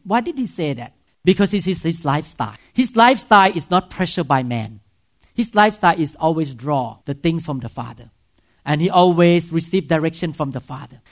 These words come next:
So when he received direction, he make it happen.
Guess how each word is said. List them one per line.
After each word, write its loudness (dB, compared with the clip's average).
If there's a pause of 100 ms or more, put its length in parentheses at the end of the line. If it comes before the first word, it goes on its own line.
So 2
when 6
he 6
received 0
direction, 0 (360)
he 0
make 2
it 0
happen. 0